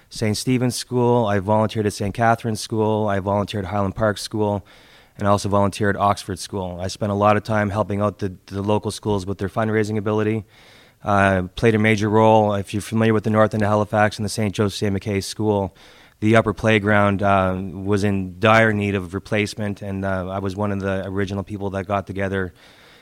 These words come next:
and raised the almost hundred and seventy thousand dollars to make that a possibility. Um, you know, it's, it's my home, and like, like Patrick said, and like everyone else said so far, you know, there's a lot of, there's a lot of things happening in the North End, and, um,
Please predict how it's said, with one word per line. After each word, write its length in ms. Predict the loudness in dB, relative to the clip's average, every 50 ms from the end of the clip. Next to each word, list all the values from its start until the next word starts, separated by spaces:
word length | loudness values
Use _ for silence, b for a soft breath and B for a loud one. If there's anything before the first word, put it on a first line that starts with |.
| b b b
and 160 | -6 -2 2
raised 280 | 2 2 2 0 -2 -4
the 120 | -2 -2
almost 300 | 0 0 0 -2 -2 -2
hundred 160 | -4 -4 -4
and 100 | -4 -6
seventy 300 | -4 -4 -2 -2 -2 -4
thousand 320 | -2 -2 -2 -2 -2 -2 -2
dollars 420 | -2 0 0 -2 -2 -4 -6 -10
to 380 | -10 -8 -6 -6 -6 -6 -8 -10
make 380 | -10 -10 -8 -6 -6 -6 -4
that 100 | -6 -6
a 40 | -6
possibility. 720 | -6 -6 -8 -8 -8 -8 -8 -8 -6 -8 -8 -12 -16 -18 -20 -18 -14
Um, 340 | -12 -12 -10 -10 -12 -14 -16 _ b b b b b b b b b b b b b b b -16 -10
you 40 | -4
know, 140 | -2 -2 -2
it's, 300 | -2 -4 -8 -8 -8 -6
it's 180 | -6 -6 0 2
my 120 | 2 4
home, 400 | 6 4 4 4 2 -2 -4 -8 -10
and 380 | -6 -2 0 0 0 0 0 0
like, 300 | 0 -2 -2 -4 -8 -6
like 160 | -6 -6 -2
Patrick 360 | 2 2 2 2 2 -2 -6
said, 180 | -2 0 0 0
and 100 | 2 0
like 120 | -2 0
everyone 220 | 0 0 0 0 0
else 140 | -2 -2
said 220 | -4 -4 -4 -4 -2
so 120 | -4 -6
far, 260 | -4 0 2 2 2
you 100 | 2 2
know, 80 | 0 -2
there's 120 | -2 -2
a 60 | -2 0
lot 220 | 2 2 2 2
of, 140 | 0 -2 -6 -8
there's 180 | -8 -6 -4
a 60 | -4
lot 240 | 0 2 2 2 2
of 80 | 0 -2
things 220 | -4 -6 -4 -4
happening 420 | -2 0 0 0 0 -2 -4 -4 -2
in 80 | -2
the 80 | -2 -2
North 260 | -2 -2 -2 -2 -2
End, 300 | -4 -4 -4 -4 -6 -8
and, 360 | -8 -6 -6 -6 -4 -4 -4
um, 380 | -2 -2 -2 -2 -2 -4 -6